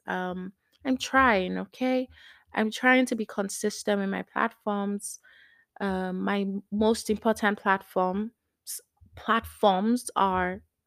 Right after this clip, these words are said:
podcast, my podcast, which is a form of my ministry, um, my YouTube, also that, my blog, literally, 'cause my blog is, like, my first child. I think I keep saying this, like,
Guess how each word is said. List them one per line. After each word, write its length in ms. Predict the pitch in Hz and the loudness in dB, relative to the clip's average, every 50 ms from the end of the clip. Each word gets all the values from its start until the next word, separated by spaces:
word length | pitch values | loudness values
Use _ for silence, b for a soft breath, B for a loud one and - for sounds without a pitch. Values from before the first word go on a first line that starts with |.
| _ _ _ - | _ _ _ 4
podcast, 640 | 247 247 247 247 - - 240 226 208 208 - - | 4 4 4 4 0 2 4 4 4 2 0 -4
my 120 | 208 196 185 | -6 -6 -6
podcast, 580 | - - 233 233 233 - - 226 208 208 - - | 0 4 4 4 4 2 0 0 0 0 0 -4
which 220 | 202 196 - - | -6 -6 -4 -6
is 320 | 196 190 190 - - - - | -6 -6 -6 -8 -10 -8 -8
a 60 | - 196 | -8 -10
form 520 | - - - 208 196 190 196 196 202 - - | -10 -8 -2 -2 0 0 0 0 -2 -4 -4
of 220 | - 185 180 175 - _ | -4 -4 -4 -4 -8 _
my 200 | - 180 185 185 | -10 -8 -8 -6
ministry, 760 | 190 196 214 233 240 240 - - - - 202 196 196 196 196 B B B B B B B B | -2 0 2 2 2 0 -2 -6 -4 -2 0 0 0 0 -2 B B B B B B B B
um, 520 | - 190 190 185 185 180 180 180 180 190 - - - | -2 0 0 0 0 -2 -2 -4 -4 -6 -10 -10 -6
my 180 | - 190 190 | -4 -2 -2
YouTube, 760 | 196 202 214 240 254 254 - - - 226 220 208 208 196 196 - _ | 0 0 2 2 2 2 -2 -2 0 2 4 4 4 2 0 -4 _
also 400 | - 180 190 196 - - 208 202 202 | 0 0 0 0 0 -2 -2 -2 0
that, 400 | - 185 185 185 208 226 247 - - | 0 0 2 2 2 0 -2 -2 -6
my 440 | - 196 190 185 180 175 175 180 180 - _ _ _ _ _ _ _ _ _ | -4 -4 -2 -2 -2 -2 -4 -4 -6 -10 _ _ _ _ _ _ _ _ _
blog, 500 | 202 233 285 320 302 220 185 170 170 - - - - - | 8 10 12 12 12 12 10 8 6 2 -4 -12 -16 -6
literally, 680 | - 214 233 240 254 240 247 - - 226 208 196 190 196 | -2 0 4 4 4 2 0 -2 -2 0 0 0 -2 -4
'cause 200 | - - 208 - | -4 -6 -6 -2
my 140 | 208 202 196 | -2 -2 -2
blog 400 | 196 196 202 208 220 247 240 - | 0 2 4 6 6 6 4 2
is, 140 | 262 240 226 | -2 0 2
like, 180 | 214 208 - | 2 2 2
my 160 | - 190 185 | 0 0 -2
first 460 | 190 - _ 190 190 190 - - - - | -2 -2 _ 0 0 0 -2 -6 -12 -8
child. 480 | - 202 185 180 170 165 165 170 - | -4 0 0 2 2 0 0 -2 -2
I 100 | 165 180 | -4 -4
think 280 | - _ 190 202 214 196 | -4 _ -6 -6 -4 -6
I 60 | 196 | -8
keep 280 | 196 - - 202 196 - | -8 -8 -10 -10 -10 -10
saying 380 | - - 185 190 190 185 185 | -8 -6 -6 -4 -4 -6 -6
this, 280 | 190 175 185 202 - - | -6 -6 -6 -6 -8 -8
like, 260 | 190 - - - _ | -8 -8 -8 -10 _